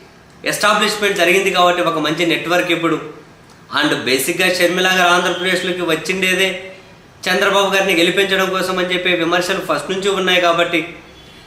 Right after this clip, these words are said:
దానికి అనుగుణంగానే షర్మిల గారి ప్రవర్తన కూడా ఉంటూ వస్తూ ఉంది కాబట్టి ఈ చివరి నిమిషంలో కూడా చంద్రబాబుకు సహకరించడం కోసం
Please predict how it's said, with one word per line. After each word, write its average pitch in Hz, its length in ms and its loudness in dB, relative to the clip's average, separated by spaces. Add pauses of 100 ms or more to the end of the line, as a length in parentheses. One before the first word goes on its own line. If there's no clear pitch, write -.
(120)
దానికి 196 340 0
అనుగుణంగానే 214 760 2
షర్మిల 196 380 0
గారి 196 240 2
ప్రవర్తన 180 520 2
కూడా 185 260 2
ఉంటూ 147 320 0
వస్తూ 185 320 -2
ఉంది 180 220 -2
కాబట్టి 170 600 0 (520)
ఈ 220 380 0 (120)
చివరి 214 360 2
నిమిషంలో 208 580 0
కూడా 196 500 0 (420)
చంద్రబాబుకు 208 640 2
సహకరించడం 190 800 0
కోసం 180 300 -2